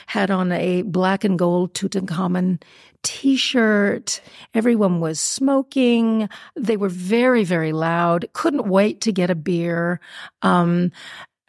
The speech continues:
and Brigitte throws her arms around me, and we got on the bus. And I think one thing to remember about me is that I grew up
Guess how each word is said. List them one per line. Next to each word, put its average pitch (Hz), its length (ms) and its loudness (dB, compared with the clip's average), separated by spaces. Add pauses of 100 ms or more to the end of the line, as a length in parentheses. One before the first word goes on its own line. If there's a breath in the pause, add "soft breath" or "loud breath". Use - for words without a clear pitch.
(280)
and 208 160 2
Brigitte 220 400 2
throws 254 560 2
her 247 160 0
arms 185 300 2
around 165 320 -2
me, 170 260 0
and 180 180 0
we 180 100 2
got 160 220 0
on 160 160 -2
the 160 60 -2
bus. - 600 -6 (1300)
And 180 420 0 (160)
I 175 160 0
think 180 400 -6 (800)
one 190 460 2
thing 180 440 2
to - 160 0
remember 185 720 4
about 165 400 -2
me 165 400 0
is 170 180 -2
that 170 200 -4
I 170 220 0
grew 185 320 2
up 160 280 0